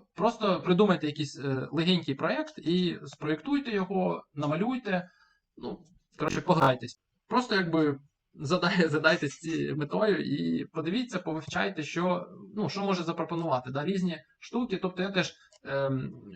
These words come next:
е, в принципі, ніде не навчався, подивився декілька, е, YouTube роликів і почав просто проєктувати.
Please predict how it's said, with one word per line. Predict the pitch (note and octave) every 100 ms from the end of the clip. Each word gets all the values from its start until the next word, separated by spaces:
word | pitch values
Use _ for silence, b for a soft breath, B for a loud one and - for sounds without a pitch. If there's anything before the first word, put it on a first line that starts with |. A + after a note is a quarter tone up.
| D3
е, | D3 C#3+ C#3+
в | C#3+
принципі, | - E3+ E3+ D3+
ніде | D#3+ D#3
не | D3+
навчався, | D#3 F3+ F#3+ F4+ - G#3+ F3+ -
подивився | - E3+ F3+ E3+
декілька, | D3 D3+ D3 C#3+
е, | C#3 C#3+ C3+
YouTube | C3 C#3+ C#3 C#3+
роликів | A3+ C4+ B3 G#3 - F3+
і |
почав | G3 F#3+ B3+ C4
просто | G#3+ A3 F3+
проєктувати. | F3 D#3 - C3 - -